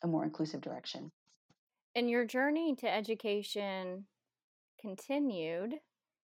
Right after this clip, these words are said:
Speaker 2: Tell us a
Speaker 1: <laughs>
Speaker 2: little bit about your decision to apply and even the last two years of your journey at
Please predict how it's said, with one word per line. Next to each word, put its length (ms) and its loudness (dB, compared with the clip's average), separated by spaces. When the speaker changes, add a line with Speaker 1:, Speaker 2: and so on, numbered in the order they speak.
Speaker 2:
Tell 200 6
us 260 6
a 40 6
Speaker 1:
<laughs> 20 8
Speaker 2:
little 260 6
bit 200 2
about 300 4
your 120 0
decision 840 0
to 480 -2
apply 920 4
and 560 -4
even 300 -2
the 80 -2
last 340 2
two 100 -2
years 280 0
of 80 -4
your 160 0
journey 460 -2
at 140 -4